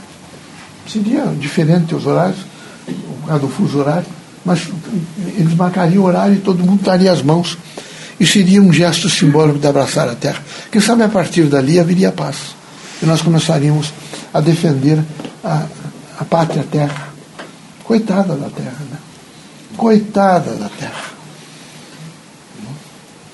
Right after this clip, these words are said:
O pessoal aqui do Paraná dizia antigamente assim: "De onde é que você é? Da Palmeira. De onde é que você é? De Castro."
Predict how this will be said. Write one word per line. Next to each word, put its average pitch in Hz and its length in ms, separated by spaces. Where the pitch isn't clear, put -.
O - 40
pessoal 147 300
aqui 147 120
do 139 100
Paraná 135 460
dizia 139 340
antigamente 127 560
assim: - 240
"De 151 100
onde 240 280
é 285 40
que - 100
você 240 120
é? 233 80
Da 151 100
Palmeira. 175 580
De 180 60
onde 180 120
é 226 40
que 226 100
você - 140
é? 196 80
De 170 100
Castro." 165 600